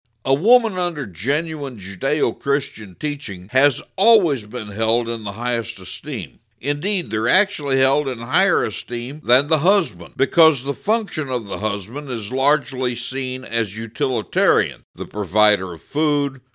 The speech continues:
clothing, shelter, and medical care. The wife mother, on the other hand, has a much greater role. You've heard the adage that the hand that rocks the cradle rules the world.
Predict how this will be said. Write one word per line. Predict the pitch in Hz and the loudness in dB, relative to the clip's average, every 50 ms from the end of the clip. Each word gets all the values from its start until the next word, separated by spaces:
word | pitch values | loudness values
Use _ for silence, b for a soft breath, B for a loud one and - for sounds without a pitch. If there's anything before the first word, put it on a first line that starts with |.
| _ _ | _ _
clothing, | - - 131 135 139 135 131 127 127 127 127 | -4 0 4 6 6 6 4 2 -6 -8 -10
shelter, | 123 - - - 131 127 127 127 123 - 120 120 120 - - | -14 -10 -4 2 4 4 4 4 2 -2 -4 -4 -4 -4 -6
and | - 107 113 117 | -6 -6 -6 -2
medical | 127 143 151 127 113 - - 90 90 | 0 0 0 0 -2 -4 -6 -12 -10
care. | - - 95 82 69 65 - _ _ _ _ _ _ | -6 -4 -2 -2 -2 -6 -10 _ _ _ _ _ _
The | - 104 120 | 2 2 4
wife | 127 151 160 151 151 147 - - - | 4 6 6 6 6 4 2 -2 -6
mother, | 135 147 202 262 285 214 147 143 165 185 185 _ _ _ - | 0 4 6 6 6 6 4 2 2 0 -4 _ _ _ -6
on | - 120 117 107 | -4 -2 -2 0
the | 110 113 | 2 2
other | 113 110 104 101 87 | 2 2 0 -2 -6
hand, | 85 98 90 85 90 104 135 151 143 _ - | -4 -4 -4 -4 -4 -4 -6 -10 -12 _ -2
has | 151 165 160 151 | 0 0 0 0
a | 165 | -2
much | 175 175 196 196 190 - - - | 2 4 2 2 2 -2 -12 -4
greater | 165 175 202 214 208 180 151 | 2 4 6 6 6 6 4
role. | 117 104 98 95 80 73 69 65 - _ _ _ _ _ _ | 0 2 0 -2 -2 -2 -8 -12 -16 _ _ _ _ _ _
You've | - 135 175 214 202 | -8 -4 -2 -2 4
heard | 170 208 214 233 240 202 170 | 6 8 8 8 6 4 0
the | 165 151 151 | 0 2 4
adage | 147 165 196 196 147 135 127 123 101 95 98 | 6 6 6 6 4 2 2 0 -2 -10 -4
that | 101 117 123 110 - | 0 0 0 0 0
the | - 113 107 | 0 0 0
hand | 101 113 139 165 185 185 170 151 | 2 0 2 2 2 2 2 0
that | 143 | -2
rocks | 127 113 139 143 147 156 139 - - - | -2 0 2 4 4 4 2 0 -8 -12
the | - 113 | -12 -14
cradle | 92 _ - 156 160 165 160 135 113 104 101 107 | -12 _ 0 2 2 2 4 2 0 0 0 -2
rules | 127 139 143 139 139 131 107 98 | -2 0 0 0 -2 -4 -6 -6
the | 101 101 | -6 -6
world. | 104 107 117 131 135 123 104 85 73 73 71 | -4 0 2 2 4 4 2 0 -2 -6 -14